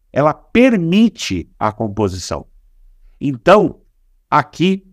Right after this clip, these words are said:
eu posso usar como uma técnica. Os americanos, por exemplo, que lá eles têm um sistema denominado de pretrial, em que primeiro você produz a prova pra depois definir se tem uma demanda, eles utilizam esse momento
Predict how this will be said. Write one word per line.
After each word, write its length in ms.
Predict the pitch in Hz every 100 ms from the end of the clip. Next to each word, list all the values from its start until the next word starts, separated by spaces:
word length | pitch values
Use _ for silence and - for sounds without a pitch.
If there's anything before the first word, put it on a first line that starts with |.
| _ _ _ _ -
eu 160 | 156
posso 500 | - 151 143 - - -
usar 340 | 135 - 127
como 200 | - 135
uma 120 | 139
técnica. 560 | 143 143 147 175 190 - _ _ _
Os 160 | 160 147
americanos, 720 | 180 214 202 - 254 226 -
por 160 | 160
exemplo, 380 | 147 120 147 135
que 160 | - 139
lá 140 | 151
eles 120 | 160
têm 140 | - 151
um 40 |
sistema 480 | 131 - - 156 135
denominado 380 | 127 127 135 131
de 80 | 113
pretrial, 800 | - 120 - 135 151 104 - _ _ _
em 180 | 117 127
que 220 | - 143
primeiro 600 | - 151 143 170 208 147
você 260 | 113 127 147
produz 340 | 131 135 143
a 80 | 151
prova 300 | - 135 127
pra 160 | - 139
depois 420 | 196 - 196 180
definir 320 | 143 135 135
se 80 | -
tem 80 | 135
uma 140 | 131
demanda, 560 | 117 117 175 135 98 - _ _ _ _ _ _ _ _ _
eles 260 | 131 143 139
utilizam 460 | 185 - 196 202
esse 180 | 185 -
momento 640 | 160 139 139 185 185 98